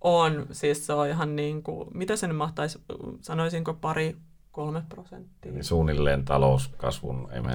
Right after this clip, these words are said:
Speaker 2: ihan
Speaker 1: Joo.
Speaker 2: sinne päästä euroalueella, <laughs> mutta kuitenkin.
Speaker 1: Joo.
Speaker 2: Okei, siinä on kohtalaisen kovat hypyt tehty.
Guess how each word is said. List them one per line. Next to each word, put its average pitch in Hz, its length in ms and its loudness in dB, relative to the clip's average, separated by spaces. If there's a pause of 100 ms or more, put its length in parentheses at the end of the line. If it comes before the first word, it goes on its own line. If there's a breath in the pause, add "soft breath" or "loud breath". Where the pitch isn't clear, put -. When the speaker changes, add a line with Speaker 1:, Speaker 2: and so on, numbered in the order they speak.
Speaker 2:
ihan - 280 -2
Speaker 1:
Joo. 160 80 2
Speaker 2:
sinne - 260 4
päästä - 240 2
euroalueella, 67 840 2
<laughs> - 40 2
mutta 90 280 2
kuitenkin. 87 600 4 (140)
Speaker 1:
Joo. 139 280 2 (1000 loud breath)
Speaker 2:
Okei, 135 500 12
siinä 107 260 6
on 101 80 6
kohtalaisen 101 500 8
kovat 92 280 8
hypyt 90 320 4
tehty. 90 380 8